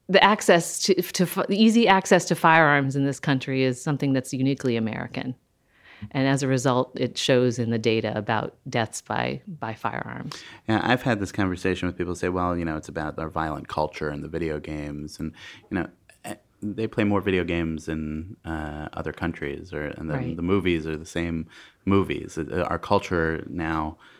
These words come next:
Speaker 2: is globally, uh, pretty similar, uh, a-, and it's not like you see these kinds of mass shootings going on in, let's say, South Korea, where there's a lot of violent
Speaker 1: Right.
Speaker 2: video games, <laughs> um, or Germany, where, uh,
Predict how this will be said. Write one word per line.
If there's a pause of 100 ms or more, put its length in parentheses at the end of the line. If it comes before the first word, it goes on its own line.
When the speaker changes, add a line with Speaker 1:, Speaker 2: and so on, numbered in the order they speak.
(140)
Speaker 2:
is
globally, (240)
uh,
pretty
similar,
uh, (260)
a-,
and (540)
it's
not
like
you
see
these
kinds
of
mass
shootings
going
on
in,
let's
say,
South
Korea, (100)
where
there's
a
lot
of
violent
Speaker 1:
Right.
Speaker 2:
video
games, (400)
<laughs>
um, (260)
or (400)
Germany,
where,
uh,